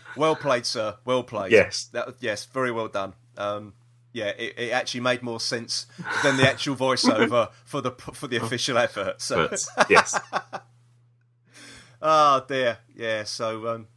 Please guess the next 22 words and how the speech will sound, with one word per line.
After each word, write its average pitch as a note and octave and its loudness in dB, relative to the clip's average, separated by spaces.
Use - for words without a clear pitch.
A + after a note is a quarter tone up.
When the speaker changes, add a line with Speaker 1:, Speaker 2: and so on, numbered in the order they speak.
Speaker 1:
yeah, A#2+ -4
I A#2+ 0
just A#2+ -12
thought B2 -10
I G#2 -6
had G2+ -8
to, A2 -14
I G2+ -10
had G2+ -16
to G#2 -14
drop F#2+ -12
that G#2 -8
in. A#2+ -8
Now, E3+ 4
um, D3 -4
talking F#3 -6
of, A#2 -8
um, A2+ -4
really F3+ -4
severe F3+ -2
tat - -8
now, F#2 -8